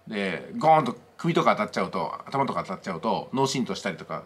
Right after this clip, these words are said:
こうね、頸椎挫傷したりとかして、生涯に、あの、影響が及びますんで。だからそうならないように、本当にトレーナーさんがついて、えー、まあ、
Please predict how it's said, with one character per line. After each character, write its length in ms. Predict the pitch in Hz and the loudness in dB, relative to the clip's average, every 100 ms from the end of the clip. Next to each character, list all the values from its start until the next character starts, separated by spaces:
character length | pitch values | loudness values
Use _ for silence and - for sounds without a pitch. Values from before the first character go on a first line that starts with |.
| - | -10
こ 140 | 104 | -6
う 20 | |
ね、 180 | 110 101 - | -4 -6 -2
頸 180 | 135 | -2
椎 100 | 95 85 | -2 -6
挫 200 | 78 98 | -8 -6
傷 160 | 113 | -6
し 60 | - | -4
た 80 | 110 | -6
り 60 | |
と 80 | 82 | -6
か 80 | - | -12
し 60 | |
て、 220 | - 90 - - - - | -10 -10 -12 -20 -20 -6
生 200 | 165 135 | 0 2
涯 160 | 101 | 2
に、 180 | 80 78 - - _ | -2 -10 -16 -20 _
あ 100 | 95 | -10
の、 80 | 90 | -6
影 160 | 107 113 | -4 -2
響 140 | 113 | -2
が 80 | 104 | 0
及 180 | 104 98 | -2 -2
び 40 | |
ま 100 | 104 | -4
す 140 | - 78 | -8 -14
ん 60 | |
で。 60 | 69 - _ _ - | -18 -20 _ _ -6
だ 100 | 160 | -2
か 60 | |
ら 40 | 135 | 0
そ 160 | 185 | 2
う 40 | 185 | 4
な 80 | |
ら 60 | 196 | 4
な 120 | 156 | 4
い 80 | 98 | 2
よ 100 | 92 | -2
う 40 | |
に、 160 | 104 113 | -4 -4
本 100 | 151 | -6
当 60 | 165 | 0
に 60 | |
ト 100 | 151 | 4
レ 80 | 165 | 4
ー 20 | |
ナ 120 | 160 156 | 6 6
ー 40 | |
さ 100 | 160 | 4
ん 40 | |
が 100 | 98 | 0
つ 140 | - 87 | -6 -10
い 60 | |
て、 340 | - 123 85 - - - - - _ | 0 2 2 -2 -18 -20 -20 -20 _
え 580 | 92 85 78 69 65 - - | -10 -8 -8 -10 -14 -18 -4
ー、 40 | |
ま 80 | 123 | 0
あ、 140 | 92 | 0